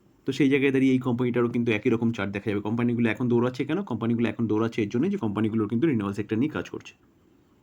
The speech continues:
তো রিনিউয়েবল সেক্টরে ভালো ভালো কোম্পানি যদি চুজ করে আপনি ইনভেস্টমেন্ট করতে থাকেন না, আর কিছু আপনাকে ভাবতে হবে না।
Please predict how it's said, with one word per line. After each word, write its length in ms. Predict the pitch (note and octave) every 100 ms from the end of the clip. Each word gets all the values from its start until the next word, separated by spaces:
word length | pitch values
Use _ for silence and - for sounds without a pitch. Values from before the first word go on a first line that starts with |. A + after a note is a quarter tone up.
| _ _
তো 80 | E3
রিনিউয়েবল 380 | C3+ D3+ D#3+ D#3
সেক্টরে 360 | D#3 - D3+
ভালো 280 | D3+ A2+ C3
ভালো 200 | C#3+ C#3
কোম্পানি 360 | C3 A#2+ B2 B2+
যদি 200 | B2 A#2+
চুজ 200 | C3 B2+
করে 200 | B2+ A#2
আপনি 180 | A2+ A#2+
ইনভেস্টমেন্ট 400 | A#2+ A#2+ B2 A#2
করতে 200 | A#2 A#2+
থাকেন 240 | B2+ A2+
না, 200 | B2+ B2+ - _ _ _ _ -
আর 100 | C3
কিছু 240 | C#3 C#3+
আপনাকে 240 | C#3 D3 C3+
ভাবতে 300 | A2 A#2 B2
হবে 200 | -
না। 80 | -